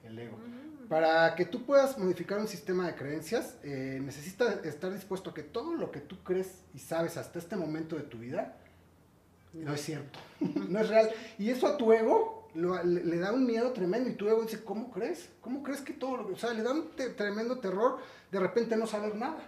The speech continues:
Speaker 1: Es como dejar al Leo colgado de la lámpara y quitarle la escalera. Y, y yo, yo ahora ya no sé nada. Entonces, este, pues implica
Speaker 2: Sí, estamos también como,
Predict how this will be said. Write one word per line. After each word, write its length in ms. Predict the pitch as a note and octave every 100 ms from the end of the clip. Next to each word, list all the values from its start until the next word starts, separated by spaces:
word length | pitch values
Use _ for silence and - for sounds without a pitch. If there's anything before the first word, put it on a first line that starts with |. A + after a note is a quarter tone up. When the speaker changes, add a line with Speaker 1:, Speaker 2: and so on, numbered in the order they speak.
| - _ _ _
Speaker 1:
Es 80 | -
como 160 | B3
dejar 220 | B3 G#3 A#3+
al 100 | A#3
Leo 180 | A#3
colgado 320 | G3 G3 G#3+ G#3
de 60 |
la 80 | F#3
lámpara 300 | G3 G#3 F#3+
y 40 |
quitarle 300 | - - F3+
la 80 | F3
escalera. 380 | C#3+ - D#3 F3
Y, 100 | D#3 D3+ - - D3 C#3 D#3+
y 60 |
yo, 260 | D#3 A3+ - F3+
yo 120 | G3+
ahora 140 | A#3+ A#3+
ya 80 |
no 100 | B3+
sé 140 | B3+ C4+
nada. 240 | F4+ F4+ - - - _ - _ _ - _ _ - -
Entonces, 460 | D#3 F#3+ F#3+ G3+
este, 300 | G3 - -
pues 240 | E3 E3+ F3
implica 580 | E3+ G#3+ A3+ A#3 C#4+ F#4 - - - - - - - - -
Speaker 2:
Sí, 300 | - F#4 C4+
estamos 480 | - C#4+ C#4 D#4+
también 400 | - C4 A#3 A#3+ - - -
como, 400 | B3+ B3+ A3+